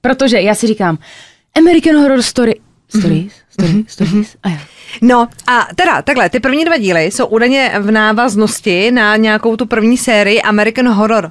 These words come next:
Speaker 2: Story.
Speaker 1: Jo, tam byl ten gumovej pán.
Speaker 2: Ano, gumovej pán. Ale i když já jsem ji třeba neviděla, jak si to jako můžete pustit,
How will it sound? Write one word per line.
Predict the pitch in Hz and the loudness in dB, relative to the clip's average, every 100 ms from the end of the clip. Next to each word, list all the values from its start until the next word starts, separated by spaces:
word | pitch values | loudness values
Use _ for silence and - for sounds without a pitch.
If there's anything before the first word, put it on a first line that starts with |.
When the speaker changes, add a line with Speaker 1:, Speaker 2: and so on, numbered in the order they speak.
| _ - | _ -14
Speaker 2:
Story. | - - 190 165 147 233 370 | -12 -4 -2 0 0 -2 -4
Speaker 1:
Jo, | 202 202 | -10 -6
tam | 202 | -2
byl | 190 | -2
ten | 190 190 | -2 -2
gumovej | 190 190 185 | 0 -2 -2
pán. | 190 190 240 | -2 -2 0
Speaker 2:
Ano, | 240 196 175 226 | 2 2 0 0
gumovej | 220 226 247 277 | 0 0 0 0
pán. | 214 165 208 262 - - - | -2 -2 -4 -8 -18 -14 -2
Ale | 247 285 | 0 0
i | - | 0
když | 254 277 320 | -2 -2 0
já | 247 | -2
jsem | 240 262 | -2 -2
ji | |
třeba | 254 269 | -2 -2
neviděla, | 240 196 214 247 | -2 -2 -2 -2
jak | - | -4
si | |
to | 220 | -6
jako | 226 | -4
můžete | 214 220 233 | -6 -4 -6
pustit, | 185 - 226 | -6 -6 -6